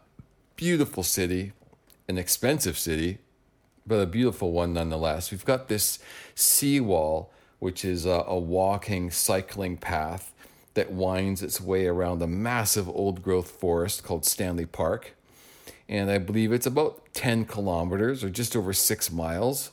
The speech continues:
all the way around. And on the one side is the forest, and on the other side is the beautiful Pacific Ocean, which makes its way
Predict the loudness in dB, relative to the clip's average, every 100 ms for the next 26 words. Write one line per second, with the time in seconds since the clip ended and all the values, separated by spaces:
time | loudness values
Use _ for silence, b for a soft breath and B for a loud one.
0 | -4 0 2 2 2 2 2 0 -2 -4
1 | -8 _ B B B B B B -2 0
2 | 0 -6 _ 2 2 4 0 2 0 2
3 | 0 0 0 0 0 0 -2 -8 -4 -2
4 | 0 0 -4 -6 -10 -20 B B B -2
5 | 0 2 2 4 4 4 2 0 0 0
6 | 0 -2 -4 0 2 2 0 -2 -4 -2
7 | -2 -2 -4 -2 -2 -2 -2 -2 -2 -8
8 | B B B B B B -4 -4 0 2
9 | 0 -2 -4 0 2 2